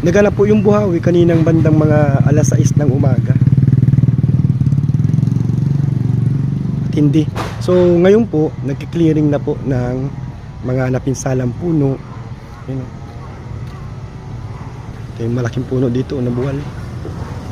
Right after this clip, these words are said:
Ayan, nabagsakan yung isang bahay dun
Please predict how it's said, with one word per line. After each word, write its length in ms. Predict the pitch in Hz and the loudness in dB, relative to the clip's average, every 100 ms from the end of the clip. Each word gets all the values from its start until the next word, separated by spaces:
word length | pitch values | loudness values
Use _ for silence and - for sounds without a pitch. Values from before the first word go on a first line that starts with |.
| - - - - - | -8 -10 -10 -10 -2
Ayan, 240 | 123 139 139 | 0 2 2
nabagsakan 560 | 139 - 170 170 147 - - 151 | 0 0 2 4 2 0 0 4
yung 400 | 160 156 165 160 - | 6 6 4 0 -4
isang 160 | 160 147 | 0 2
bahay 320 | 160 151 151 | 4 4 2
dun 240 | 147 139 | 2 2